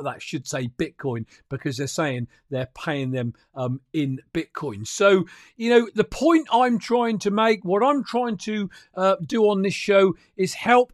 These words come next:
anybody that wants to come and join my show to build that strong Bitcoin hand. It is so easy to get drawn away by what others think is going to happen.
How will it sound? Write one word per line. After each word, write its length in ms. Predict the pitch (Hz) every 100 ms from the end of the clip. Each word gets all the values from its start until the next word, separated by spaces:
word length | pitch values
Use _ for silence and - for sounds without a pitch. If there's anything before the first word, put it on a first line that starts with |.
| -
anybody 460 | 233 262 226 233
that 160 | 220 214
wants 220 | 220 208
to 100 | 190
come 200 | - 196
and 120 | 180
join 260 | 147 208 196
my 160 | 175 165
show 460 | - 190 180 175 - - -
to 200 | 190 185
build 460 | - 214 240 220 -
that 200 | 220 -
strong 640 | - - 202 208 202 175 -
Bitcoin 580 | 202 - - 185 180
hand. 540 | 165 180 165 139 101 - _ _
It 180 | 196 214
is 140 | 226
so 360 | - - 254 247
easy 440 | 254 240 180 202
to 140 | 160 170
get 180 | 190 156
drawn 400 | 127 175 220 226
away 560 | 214 214 202 147 160 170 - _
by 160 | 190 185
what 280 | 180 190 -
others 380 | 214 190 185
think 320 | - 196 180 180
is 120 | 143
going 380 | 202 180 175 156
to 160 | 185
happen. 480 | 156 185 - 147 95